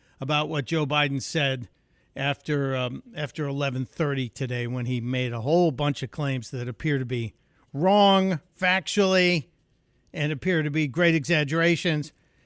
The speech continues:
And the fact he did not take questions still bothers me that he's gonna fly to Texas when he could have stuck around here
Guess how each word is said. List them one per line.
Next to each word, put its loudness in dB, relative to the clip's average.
And 0
the -4
fact -2
he -4
did 2
not 0
take -4
questions -8
still 0
bothers -2
me -14
that -4
he's -2
gonna -2
fly -2
to -2
Texas -8
when -4
he -4
could -4
have -8
stuck -6
around -2
here -2